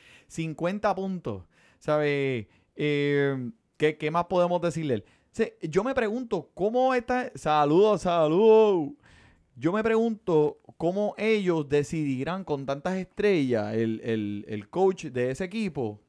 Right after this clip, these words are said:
cómo ellos dejarán y cómo repartirán ese tiempo entre tantas estrellas.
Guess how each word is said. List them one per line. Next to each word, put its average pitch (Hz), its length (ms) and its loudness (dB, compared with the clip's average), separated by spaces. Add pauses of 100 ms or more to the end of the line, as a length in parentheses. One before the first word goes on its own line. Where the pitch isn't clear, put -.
(160)
cómo 202 480 -6
ellos 208 260 -2
dejarán 196 540 -4
y 147 120 -10
cómo 165 220 -4
repartirán 180 800 -6
ese 143 240 -6
tiempo 175 380 -4
entre 120 200 -4
tantas 104 300 -6
estrellas. 185 520 -4